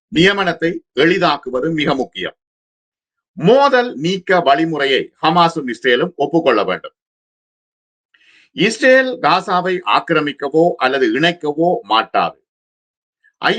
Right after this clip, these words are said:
எஸ் எஃப் கட்டுப்பாடு மற்றும் ஸ்திரத்தன்மையை நிறுவும் போது இஸ்ரேலிய ராணுவம், ஐ எஸ் எஃப் உத்தரவாதக்காரர்கள் மற்றும் அமெரிக்கா இடையே ஒப்புக்கொள்ளப்படும் ராணுவ மயமாக்கலுடன் தொடர்புடைய தரநிலைகள், மைல்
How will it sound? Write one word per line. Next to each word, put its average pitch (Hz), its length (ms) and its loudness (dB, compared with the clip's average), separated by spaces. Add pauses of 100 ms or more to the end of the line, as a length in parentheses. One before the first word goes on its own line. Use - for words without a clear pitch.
எஸ் 254 200 -6
எஃப் 220 120 -6 (100)
கட்டுப்பாடு 160 580 -2
மற்றும் 156 340 -2
ஸ்திரத்தன்மையை 160 640 -2
நிறுவும் 135 380 -4
போது 120 220 2 (280)
இஸ்ரேலிய 190 500 2
ராணுவம், 113 440 -2 (720)
ஐ 196 120 0 (120)
எஸ் 233 200 -4
எஃப் 202 140 -12 (680)
உத்தரவாதக்காரர்கள் 156 1160 0 (160)
மற்றும் 143 240 -4 (120)
அமெரிக்கா 190 300 2 (100)
இடையே 135 240 -2 (180)
ஒப்புக்கொள்ளப்படும் 151 760 0 (120)
ராணுவ 165 380 0
மயமாக்கலுடன் 127 720 -2
தொடர்புடைய 117 440 0 (600)
தரநிலைகள், 160 880 0 (800)
மைல் 175 420 0